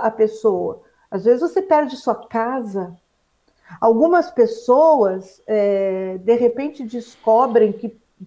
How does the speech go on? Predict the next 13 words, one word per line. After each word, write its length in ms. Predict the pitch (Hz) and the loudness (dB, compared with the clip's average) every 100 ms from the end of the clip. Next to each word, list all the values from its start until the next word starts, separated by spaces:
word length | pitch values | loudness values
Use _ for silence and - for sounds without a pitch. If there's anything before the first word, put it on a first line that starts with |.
| - | 0
tem 160 | 247 | 2
lá 160 | 233 220 | 2 2
alguma 340 | 233 220 214 | 2 2 -2
coisa 540 | 208 - 277 302 226 214 - _ - | -4 0 2 2 0 -8 -10 _ -8
e 80 | |
vem 360 | 233 294 302 262 220 - | -2 -2 -4 -4 -4 -4
empresa, 680 | 254 381 226 196 226 247 214 | -8 -2 4 6 8 6 2
alguma 260 | 202 208 208 | -2 -4 -2
coisa 280 | 226 220 196 | 0 0 -4
assim, 220 | - 262 | -12 -12
que 100 | 269 | -10
de 100 | 240 | -4
repente, 800 | 254 240 262 262 - 262 254 240 | -2 -2 -4 -8 -8 -6 -6 -6